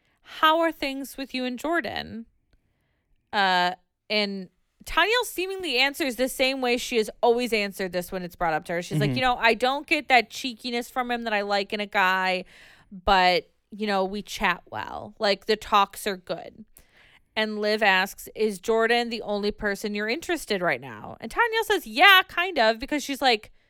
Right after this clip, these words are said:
Speaker 1: "Who else is there?"
Speaker 2: And then Liv was
Speaker 1: <sighs>
Speaker 2: like, "N-, really?
Speaker 1: No one else?
Speaker 2: No one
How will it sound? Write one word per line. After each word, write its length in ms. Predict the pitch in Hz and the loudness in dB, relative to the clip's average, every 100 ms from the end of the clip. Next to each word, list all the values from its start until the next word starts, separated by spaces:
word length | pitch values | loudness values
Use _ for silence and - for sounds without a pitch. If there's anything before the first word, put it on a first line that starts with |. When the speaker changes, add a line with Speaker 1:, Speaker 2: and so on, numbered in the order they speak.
| _ _ _ | _ _ _
Speaker 1:
"Who 500 | - 330 330 330 269 - | 2 4 4 2 -2 0
else 300 | 254 240 - | 2 2 -4
is 280 | - 277 247 | -6 -6 -4
there?" 480 | 190 92 143 254 294 _ _ _ - | -6 -6 -4 -6 -6 _ _ _ -6
Speaker 2:
And 140 | 147 | -2
then 300 | 147 143 139 131 | 0 0 -4 -4
Liv 240 | 139 135 | -2 0
was 120 | 131 | 2
Speaker 1:
<sighs> 120 | 131 | 2
Speaker 2:
like, 260 | 123 120 - - - - _ _ _ _ _ _ _ _ _ _ | 2 0 -6 -18 -20 -20 _ _ _ _ _ _ _ _ _ _
"N-, 220 | 135 131 131 | -4 -2 2
really? 420 | 131 127 131 151 - _ _ | 4 4 0 -4 -10 _ _
Speaker 1:
No 240 | 233 220 | -6 -4
one 120 | 208 202 | -4 -4
else? 120 | 202 | 0
Speaker 2:
No 340 | 127 127 123 127 | 2 2 4 2
one 520 | 127 127 123 120 | 2 0 0 -4